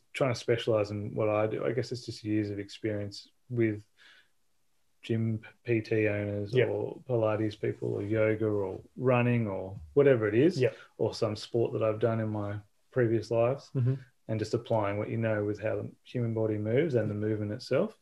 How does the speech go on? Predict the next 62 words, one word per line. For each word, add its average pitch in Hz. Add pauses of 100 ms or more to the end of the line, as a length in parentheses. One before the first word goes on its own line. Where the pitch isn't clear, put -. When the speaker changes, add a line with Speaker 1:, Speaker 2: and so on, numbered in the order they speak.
Speaker 2:
Yeah. 135 (460)
Speaker 1:
That 117 (340)
is 117
what 110
you 120
can't 127 (200)
teach. 185
And 110 (120)
if 123
someone 110
with 107
a 104
good 107
iPhone 123
goes, 113 (200)
goes 117
to 120
try 110
and 104
shoot -
that, -
well, 117
they're 107
not 104
gonna 107
have 101
that - (720)
ninety 110
percent 123
of 120
what -
they 147
need. 143
They 147
might 120
have 113
the 117
ten 107
percent 110
of 104
the 113
technology, 117
but 113
Speaker 2:
Yeah. 113 (720)
Speaker 1:
if 120
you, 127
if 123
you 120
don't 113
know 107
the 110
angles 110
of 107 (140)
how 113
a -
body 110
Speaker 2:
Yeah. 117
Speaker 1:
moves 110
in 110
a 101
certain 113
movement 113